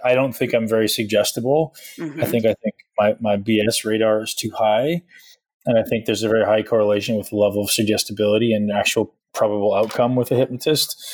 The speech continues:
Speaker 1: So I would say I don't know if it's useful.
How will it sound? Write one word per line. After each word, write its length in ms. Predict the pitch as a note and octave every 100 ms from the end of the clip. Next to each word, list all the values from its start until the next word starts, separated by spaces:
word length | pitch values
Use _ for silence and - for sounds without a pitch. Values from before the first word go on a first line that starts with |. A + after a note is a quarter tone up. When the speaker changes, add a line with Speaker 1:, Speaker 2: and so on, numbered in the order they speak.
| - - -
Speaker 1:
So 380 | - B2+ G#2 -
I 120 | A#2+ B2+
would 180 | B2
say 500 | B2 A#2 G#2 G2+ G#2 - -
I 160 | A#2+ A#2+
don't 300 | A2 A2+ G#2
know 400 | G2 - A2+ A2
if 200 | A2+ -
it's 180 | G#2 -
useful. 640 | G#2+ - - C3 E3+ C#3+